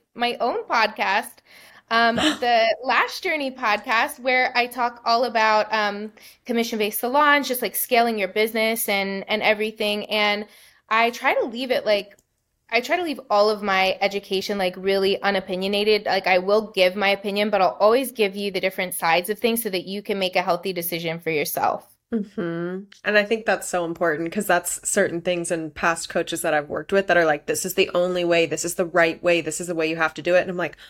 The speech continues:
Speaker 2: "Fuck, you're right. Like, I have to do it this <laughs> way. This is the
Speaker 1: Yeah.
Speaker 2: only way." And then obviously, apparently my journey is to learn through trial and error and realizing, like, "Oh no, this isn't the only way. This isn't the only right way." And I, and I feel like that's been, like, a common theme for me,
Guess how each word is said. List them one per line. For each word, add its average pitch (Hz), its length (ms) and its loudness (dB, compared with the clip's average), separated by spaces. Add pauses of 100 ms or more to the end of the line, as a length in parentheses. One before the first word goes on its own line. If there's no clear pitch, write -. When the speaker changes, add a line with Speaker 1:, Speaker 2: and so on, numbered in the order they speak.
(140)
Speaker 2:
"Fuck, 262 340 -4
you're 208 100 -10
right. 240 320 4
Like, 180 140 -4
I 180 60 -2
have 233 340 -6
to 247 80 -8
do 240 160 -2
it 220 140 0
this 254 240 -2
<laughs> - 0 -
way. - 420 2 (240)
This 262 160 0
is 277 60 4
the 320 60 6
Speaker 1:
Yeah. 226 180 6
Speaker 2:
only 247 400 4
way." 220 540 4 (380)
And 233 220 4
then 196 380 2
obviously, 180 720 0 (280)
apparently 190 460 2
my 175 240 2
journey 170 360 -2
is 175 140 -4
to 185 100 -2
learn 165 260 -2
through 175 140 -6
trial 165 360 0
and 196 100 -2
error 175 440 0
and 202 240 4
realizing, 185 560 0
like, 151 260 -4
"Oh 247 160 4
no, 233 320 4
this 190 220 0
isn't 220 280 4
the 160 140 4
only 143 300 0
way. - 200 2
This 185 220 -2
isn't 220 260 2
the 180 140 2
only 156 300 -2
right - 240 -2
way." 160 240 0
And 156 100 -4
I, - 160 -10 (240)
and 175 140 2
I - 20 -4
feel 254 160 4
like 214 140 4
that's 180 180 4
been, 180 220 0
like, 170 160 0
a 170 60 -2
common 170 420 -2
theme 170 320 2
for 170 180 0
me, 156 460 -6